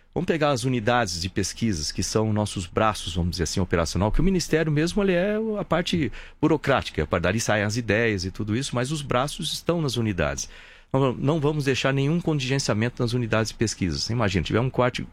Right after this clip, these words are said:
quase cinquenta por cento, as unidades de pesquisa vão ter zero de corte. Primeira decisão foi essa. Segunda,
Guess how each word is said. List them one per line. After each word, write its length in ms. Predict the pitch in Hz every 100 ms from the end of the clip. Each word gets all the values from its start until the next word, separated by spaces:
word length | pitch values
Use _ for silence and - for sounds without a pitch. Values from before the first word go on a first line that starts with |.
| -
quase 240 | 135 147
cinquenta 340 | - 135 120 -
por 120 | 127
cento, 440 | - 147 117 107 - - -
as 120 | 101
unidades 340 | 120 107 110 110
de 40 |
pesquisa 340 | 98 - 113
vão 120 | 110 104
ter 280 | - 127 - -
zero 400 | 95 107 101 92
de 120 | 95
corte. 400 | - 62 - - - - - - -
Primeira 300 | 110 110 110
decisão 380 | 113 - 107 110
foi 180 | - 92
essa. 160 | 76
Segunda, 480 | - 143 156 113